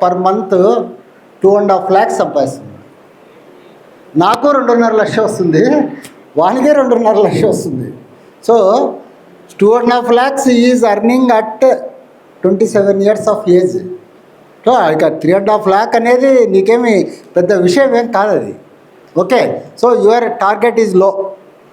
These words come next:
ఓకే, so anyhow, so మనకు, so ఈ అబ్బాయి టెన్ క్రోర్స్ వస్తే సాటిస్ఫై అవుతుంది అని అనుకున్నాడు.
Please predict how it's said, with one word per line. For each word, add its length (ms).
ఓకే, 300
so 180
anyhow, 260
so 220
మనకు, 580
so 300
ఈ 100
అబ్బాయి 360
టెన్ 220
క్రోర్స్ 280
వస్తే 240
సాటిస్ఫై 640
అవుతుంది 540
అని 120
అనుకున్నాడు. 640